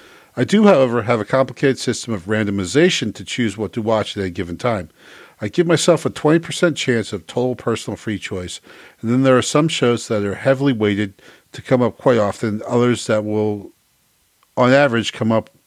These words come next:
once a year or less. For instance, I recently watched and enjoyed the second episode of Travelers, approximately four years after seeing the pilot. It is weighted so lightly, it will most likely be a similar amount of time before it pops up again, although it could come up tomorrow,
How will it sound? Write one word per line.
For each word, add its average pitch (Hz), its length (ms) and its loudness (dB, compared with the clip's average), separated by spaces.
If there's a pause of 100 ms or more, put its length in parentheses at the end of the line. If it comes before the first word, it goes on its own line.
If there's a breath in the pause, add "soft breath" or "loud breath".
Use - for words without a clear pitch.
(160)
once 110 400 -4
a 113 40 -8
year 98 280 -2
or 95 60 -2
less. 90 360 -8 (680 soft breath)
For 139 220 2
instance, 107 440 -4 (200)
I - 60 -6
recently 127 500 2
watched 113 420 0
and 110 60 0
enjoyed 107 320 0
the 98 60 -6
second 117 340 -2
episode 107 360 -6
of 113 60 -6
Travelers, - 520 0 (180)
approximately 120 600 0
four 110 240 2
years 107 240 0
after 98 200 -2
seeing 92 220 -8
the 90 80 -10
pilot. 101 360 0 (880 loud breath)
It 131 100 0
is 120 220 2
weighted 131 340 4
so 147 200 4
lightly, 101 460 0 (180)
it - 100 -10
will 107 140 0
most 120 320 0
likely 117 300 -2
be 110 180 -2
a 98 160 -4
similar 147 320 2
amount 131 220 4
of - 100 -8
time 117 160 0
before 101 320 -2
it - 80 -6
pops 107 300 -2
up 120 100 -4
again, 95 380 -2 (580 loud breath)
although 117 280 6
it 120 100 -2
could 143 180 0
come 135 140 0
up 131 80 2
tomorrow, 170 400 0